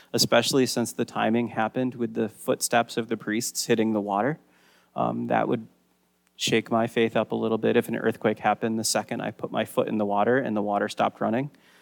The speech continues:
Um, or if God just did something crazy, miraculous, and all of a sudden there was a wall of water next to you. I tend to think that that's probably more likely since it was during flood season and a mile wide, but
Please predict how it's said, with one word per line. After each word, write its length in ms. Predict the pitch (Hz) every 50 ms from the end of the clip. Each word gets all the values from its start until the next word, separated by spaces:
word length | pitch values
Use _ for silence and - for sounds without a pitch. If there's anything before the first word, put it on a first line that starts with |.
| _ _ _ -
Um, 300 | - 123 120 117 - - _ -
or 180 | 143 156 156
if 140 | 139 127 -
God 240 | - 107 104 113 117
just 200 | 120 113 - -
did 140 | 117 113 -
something 300 | - 117 101 - 113 110
crazy, 400 | - - 113 113 107 107 110 110
miraculous, 720 | 107 107 107 107 113 - - 110 110 104 107 - - - _ -
and 300 | 113 110 107 104 104 - -
all 160 | 104 107 107
of 80 | 107
a 60 | 110 -
sudden 260 | - 110 107 107 107
there 100 | 107 101
was 120 | 101 107
a 40 | 101
wall 240 | 98 104 104 104 104
of 80 | 104
water 380 | 104 104 101 104 101 - - - _ _ _ _ _ _ _ _ _ _ _ _ _ _ _ _ -
next 260 | 123 113 - - -
to 80 | - 110
you. 220 | 113 123 - 127 - _ _ _ _ _ _ _ _ _ _ _ _ _ _ _ _ _ - _ _ -
I 140 | 120 123 131
tend 240 | - 147 143 131 123
to 60 | 123
think 200 | 131 135 127 -
that 100 | 120 107
that's 180 | 113 107 104 -
probably 400 | - 113 107 113 110 113 117 113
more 200 | 107 107 107 104
likely 360 | 104 104 107 - 139 143 151
since 300 | 139 - 127 113 110 -
it 100 | 120 -
was 320 | 117 113 107 104 - - _ _ _ _ _ _ _ _ _ _ _ _ _ _ _ _
during 220 | - 135 123 123 113
flood 260 | - - 107 107 -
season 320 | - 123 117 113 123 113
and 100 | 110 110
a 20 | 110
mile 260 | 104 101 104 104 104
wide, 340 | 104 107 101 107 123 143 135
but 240 | 123 117 - -